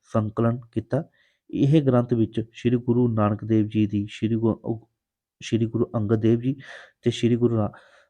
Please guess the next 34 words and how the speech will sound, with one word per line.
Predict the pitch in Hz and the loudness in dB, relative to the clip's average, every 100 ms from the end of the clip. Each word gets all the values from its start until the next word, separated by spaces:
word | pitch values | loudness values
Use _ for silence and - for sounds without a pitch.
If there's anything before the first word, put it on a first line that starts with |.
| - | -4
ਅ, | 107 101 - 107 | -2 -2 -2 -2
ਅਮਰਦਾਸ | 110 110 110 | 0 2 0
ਜੀ | 107 110 127 - - | -2 -4 -4 -8 -6
ਤੇ | 113 | -6
ਸ਼੍ਰੀ | - 113 110 | -2 -2 0
ਗੁਰੂ | 117 123 117 | 2 2 2
ਰਾਮਦਾਸ | 101 101 107 104 | 0 0 0 0
ਜੀ | 107 110 | 0 0
ਅਤੇ | - | -2
ਸ਼੍ਰੀ | 113 110 110 | -6 -4 -4
ਗੁਰੂ | 110 117 107 | -2 0 0
ਅਰਜਨ | 104 104 | -2 -4
ਦੇਵ | 104 104 | -2 0
ਜੀ | 107 | -2
ਦੀਆਂ | 104 110 | -2 -6
ਬਾਣੀਆਂ | 107 98 104 107 | -4 -4 -4 -6
ਨੂੰ | |
ਸ਼ਾਮਿਲ | - 92 95 95 | -10 -16 -18 -20
ਕੀਤਾ | 101 113 | -6 -4
ਗਿਆ | 117 127 | -2 -4
ਹੈ। | 143 _ _ _ _ 95 | -6 _ _ _ _ 0
ਬਾਅਦ | 107 127 | 0 2
ਵਿੱਚ, | 127 135 - _ _ _ _ _ _ - | -2 -4 -4 _ _ _ _ _ _ -4
ਬਾਅਦ | 101 113 123 | 2 2 2
ਵਿੱਚ | 117 - | -2 -4
ਸ਼੍ਰੀ | 104 113 120 | -8 -2 -2
ਗੁਰੂ | 117 117 | 0 -2
ਤੇਗ | 113 107 | 0 0
ਬਹਾਦਰ | 110 110 113 | 2 0 0
ਜੀ | 110 110 | -2 -2
ਦੀ | 110 110 | 0 0
ਬਾਣੀ | 107 101 113 | 0 -2 -2
ਵੀ | 110 | -4
ਇਸ | 107 | -6